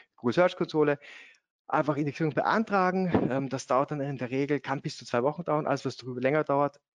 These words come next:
ist ein, meistens ein Problem. Ähm, es gibt natürlich keine Garantie für die Indexierung und es ist limitiert.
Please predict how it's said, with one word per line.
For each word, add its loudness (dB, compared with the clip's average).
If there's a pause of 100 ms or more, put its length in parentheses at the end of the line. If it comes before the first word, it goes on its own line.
ist -16
ein, -4
meistens -2
ein -4
Problem. -6 (640)
Ähm, 2 (920)
es -10
gibt -2
natürlich 0
keine 0
Garantie -2
für 4
die 4
Indexierung 4 (360)
und -4
es 0
ist -6
limitiert. 2